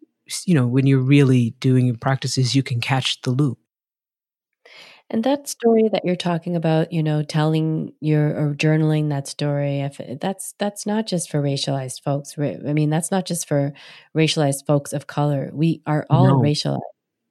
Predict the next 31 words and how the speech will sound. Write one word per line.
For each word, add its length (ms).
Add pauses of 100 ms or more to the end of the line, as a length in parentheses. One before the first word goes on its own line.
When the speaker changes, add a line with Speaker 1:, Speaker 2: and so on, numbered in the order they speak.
(120)
Speaker 1:
Yeah, 160
no. 200 (140)
Oh, 140
yeah. 460
Of 340
course. 440
I 80
mean, 220
I, 180 (100)
in 60
fact, 400
I 60
would 240
say 240
that, 260
you 100
know, 280 (320)
it's 200
white-bodied 580
people 300
that 180
have 220
the 120
least 380
access 440
to 140
their 180
story 440
of 100
racialization 840
because 560